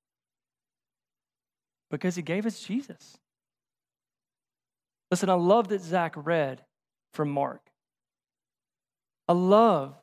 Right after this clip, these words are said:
that reminder of the gospel because it's true.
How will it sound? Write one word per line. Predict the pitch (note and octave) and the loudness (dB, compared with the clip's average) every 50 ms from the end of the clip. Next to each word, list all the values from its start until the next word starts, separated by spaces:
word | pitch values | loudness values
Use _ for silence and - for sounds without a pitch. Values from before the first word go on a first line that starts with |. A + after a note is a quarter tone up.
| _ - | _ 2
that | E3+ E3 D3+ | 2 2 2
reminder | D#3+ D#3 D3+ D3+ D3+ D#3 D#3 D#3 D3 C#3+ | 0 -6 -4 -4 -2 -2 -2 -4 -4 -6
of | C#3 C3+ | -6 -6
the | E3+ | -10
gospel | D#3 - C3+ B2+ B2+ - - _ E3 D3+ _ _ _ _ _ _ _ _ _ _ _ _ _ _ _ _ _ _ _ _ _ _ _ _ _ _ - | -10 -10 -10 -10 -10 -12 -18 _ -20 -20 _ _ _ _ _ _ _ _ _ _ _ _ _ _ _ _ _ _ _ _ _ _ _ _ _ _ -12
because | - D3 - F3 D#3+ | -10 -6 -6 -4 -6
it's | E3 - - - | -6 -10 -10 -16
true. | - - - - - B3+ A#3 - | -16 -16 -14 -8 -4 -4 -4 -4